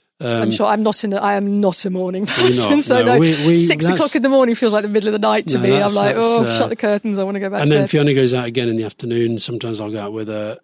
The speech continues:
Speaker 1: and, but yeah, it's, it's, uh, everybody knows each other, and th-, and this is actually a pretty,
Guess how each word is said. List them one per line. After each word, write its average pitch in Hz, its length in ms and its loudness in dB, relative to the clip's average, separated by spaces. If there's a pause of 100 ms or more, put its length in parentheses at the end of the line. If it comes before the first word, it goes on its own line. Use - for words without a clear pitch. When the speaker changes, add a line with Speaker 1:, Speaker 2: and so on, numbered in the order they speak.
(120)
Speaker 1:
and, 104 540 -8 (340)
but 151 180 -2
yeah, 175 200 2
it's, 139 320 -4
it's, 151 380 -6
uh, 123 420 -2
everybody 147 300 -4
knows 95 240 -10
each 107 160 -14
other, 95 260 -10
and 95 260 -10 (140)
th-, 190 220 -2
and 190 100 6
this 208 160 4
is 208 140 2
actually 117 320 -6
a 107 60 -10
pretty, 104 440 -8